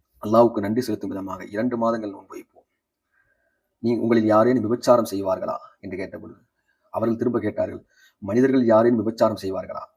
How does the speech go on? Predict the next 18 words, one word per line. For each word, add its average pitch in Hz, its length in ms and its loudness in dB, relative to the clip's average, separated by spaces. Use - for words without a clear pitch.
அப்படி 98 220 -6
விபச்சாரம் 117 420 0
செய்தால் 104 320 2
வானம் 117 360 2
அவர்கள் 107 260 -2
மீது 107 200 -6
இழுந்து 113 240 -10
விழுந்துவிடும், 113 420 -8
பூமி 143 300 4
அவர்களை 113 260 2
விழுங்கிவிடும்" 120 480 -2
என்று 104 160 -4
சொன்னார்கள். 90 360 -8
"உங்களில் 120 340 4
யாரேனும் 123 320 6
நோய்வாய்ப்படுவீர்களா?" 110 680 4
என்று 92 140 -12
கேட்டபொழுது, - 360 -16